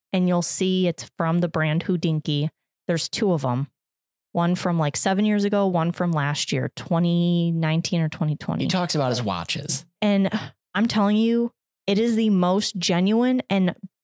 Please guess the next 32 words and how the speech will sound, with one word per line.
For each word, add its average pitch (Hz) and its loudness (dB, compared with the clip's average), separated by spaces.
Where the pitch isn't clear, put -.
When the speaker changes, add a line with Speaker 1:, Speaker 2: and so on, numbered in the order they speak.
Speaker 1:
sometimes 311 0
when 226 0
it's 208 -2
three 190 0
o'clock 190 -2
in 190 2
the 175 2
afternoon 170 0
and 165 2
it's 156 -4
a 160 -2
slow 156 0
day, 156 2
I 156 0
will 196 2
fire 175 -2
up 170 -4
that 156 0
interview 170 2
and 165 2
listen 160 0
to 165 -2
it 151 -2
in - -4
the 143 -2
background. 135 -4
Speaker 2:
Oh, 135 0
Speaker 1:
I, 165 2
Speaker 2:
absolutely. 208 0
Speaker 1:
I 190 2
have 220 0
watched 165 0